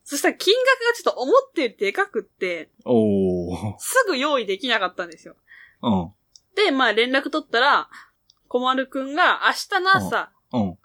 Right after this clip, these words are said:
Speaker 1: 振り込んでくれるっていうことになったんですよ。三日目の朝に。
Speaker 2: おー。うん。
Speaker 1: だから二日目はもう我慢してく-、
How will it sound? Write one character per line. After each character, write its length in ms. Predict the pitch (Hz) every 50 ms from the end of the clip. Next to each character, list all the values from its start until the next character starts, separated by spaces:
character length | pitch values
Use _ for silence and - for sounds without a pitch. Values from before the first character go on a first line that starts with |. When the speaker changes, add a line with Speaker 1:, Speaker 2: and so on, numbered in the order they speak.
| _ -
Speaker 1:
振 140 | - 269 294
り 80 | 311
込 160 | 311 - 370
ん 40 | 285
で 120 | 226 202 -
く 100 | - 190
れ 80 | 180
る 60 | 180 196
っ 20 | -
て 120 | - 190
い 20 |
う 20 | 175
こ 80 | 180
と 100 | 180 170
に 40 | 170
な 80 | 165 160
っ 60 | -
た 80 | - 160
ん 40 |
で 40 | 156
す 80 | - -
よ。 60 | 165
三 140 | 190 208 190
日 200 | - _ - 220
目 100 | 208 208
の 100 | 123 120
朝 120 | 117 110 98
に。 80 | 95
Speaker 2:
お 280 | 92 90 90 82 - - _ _ _
ー。 80 | - 131
う 40 | 117 107 104 101 101 95
ん。 20 |
Speaker 1:
だ 80 | - 214
か 80 | 233 254
ら 60 | -
二 160 | - - -
日 160 | - - - - 480 466 453 453
目 60 | 392
は 120 | 302 254 214
も 180 | 202 185 175
う 60 | - _ _ _ _ _ _ -
我 60 | 233 285
慢 260 | 294 285 226 185 170
し 120 | 170 - -
て 120 | - 170
く-、 200 | - - 170 -